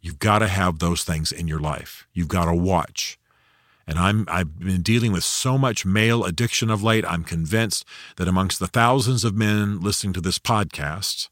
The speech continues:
there's just no question that a huge portion of you, not the majority,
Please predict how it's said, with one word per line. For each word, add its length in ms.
there's 220
just 280
no 160
question 680
that 100
a 40
huge 400
portion 340
of 120
you, 260
not 160
the 80
majority, 580